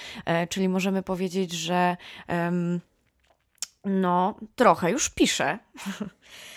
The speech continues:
E, i, e, to, co cechuje, charakteryzuje jego styl, który oczywiście się zmieniał przez lata, to taka, mm, taka trochę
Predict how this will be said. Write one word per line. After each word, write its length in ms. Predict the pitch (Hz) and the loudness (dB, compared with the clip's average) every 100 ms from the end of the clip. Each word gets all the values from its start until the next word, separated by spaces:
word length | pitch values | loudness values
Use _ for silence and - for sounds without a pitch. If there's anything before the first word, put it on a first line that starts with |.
| - | -6
E, 520 | 202 202 202 202 202 - - | -2 0 0 0 0 -4 -2
i, 600 | 240 247 247 240 247 - | 2 2 4 2 0 -4
e, 360 | - 220 220 214 - | 0 2 2 0 0
to, 100 | - | -2
co 260 | - 294 262 - _ _ _ | 4 2 2 -12 _ _ _
cechuje, 720 | - 208 - - 302 226 190 | -6 -6 -4 0 0 2 2
charakteryzuje 840 | 175 214 220 - 196 202 180 302 339 | 0 -2 -2 -4 -6 -4 -2 2 2
jego 280 | 202 190 | 2 0
styl, 440 | 190 - - 151 156 | -6 -8 -2 0 0
który 220 | - 240 | 2 2
oczywiście 360 | 240 220 - 180 | 4 0 0 -2
się 120 | 180 | 0
zmieniał 400 | 170 156 139 139 | 2 2 0 -4
przez 240 | - 151 | -6 -6
lata, 420 | 147 143 196 247 370 - - - - - _ | -6 -2 2 2 0 -14 -16 -16 -18 -20 _
to 160 | 233 | 0
taka, 840 | 233 - 226 - 240 220 214 214 208 214 | 0 -2 -2 -2 0 2 4 2 0 -2
mm, 720 | 196 185 185 185 185 185 190 - _ _ | 0 0 0 0 0 -2 -4 -8 _ _
taka 240 | 214 208 | -6 -6
trochę 720 | - 247 262 - 233 220 220 | -4 -2 -2 -2 -2 0 -2